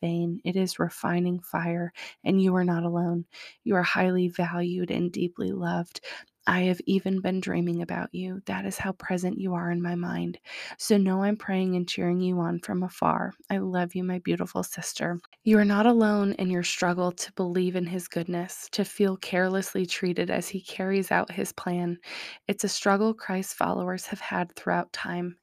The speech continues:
Consider John the Baptizer, passionate proclaimer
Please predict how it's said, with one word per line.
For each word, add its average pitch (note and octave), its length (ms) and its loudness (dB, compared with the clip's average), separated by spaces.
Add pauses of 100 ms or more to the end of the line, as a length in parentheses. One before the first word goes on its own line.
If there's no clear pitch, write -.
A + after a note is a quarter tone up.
Consider A3+ 460 2
John G3 260 0
the G3 80 0
Baptizer, F3+ 800 -4 (420)
passionate A3+ 800 2
proclaimer F3+ 720 -4